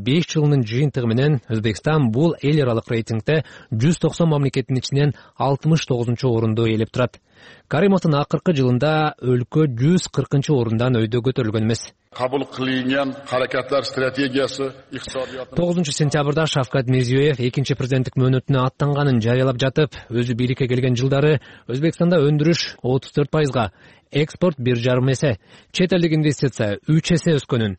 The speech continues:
Speaker 1: элдин орточо айлыгы эки бүтүн ондон эки эсе көтөрүлгөнүн айтты. Ошол эле учурда соңку беш жылда Өзбекстандын тышкы карызы да өстү. Азаттыктын Өзбек кызматынын эсебине ылайык, Мирзиёев бийликке келгенден бери сырттан жыйырма миллиард доллар карыз алды.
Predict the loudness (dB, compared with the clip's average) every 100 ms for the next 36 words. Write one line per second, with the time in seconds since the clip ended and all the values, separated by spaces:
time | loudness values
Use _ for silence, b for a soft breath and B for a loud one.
0 | b -4 -2 2 2 2 2 -2 0 0
1 | 0 2 0 -2 -4 -4 0 0 2 2
2 | 2 2 0 0 0 0 0 0 -2 -2
3 | 0 0 -2 -2 -4 -4 b b b -2
4 | 0 4 4 2 0 0 0 -2 0 0
5 | 0 0 0 2 2 0 -2 0 0 0
6 | -2 -2 -2 0 0 0 0 -2 -2 -2
7 | -4 _ _ _ -2 -2 -2 0 0 0
8 | 0 0 0 0 0 0 0 0 2 2
9 | 0 0 -2 0 0 0 0 -2 -4 -4
10 | -2 0 2 2 0 0 -2 -2 0 0
11 | B B B -4 0 2 4 4 2 2
12 | 0 0 0 0 -2 0 -2 -2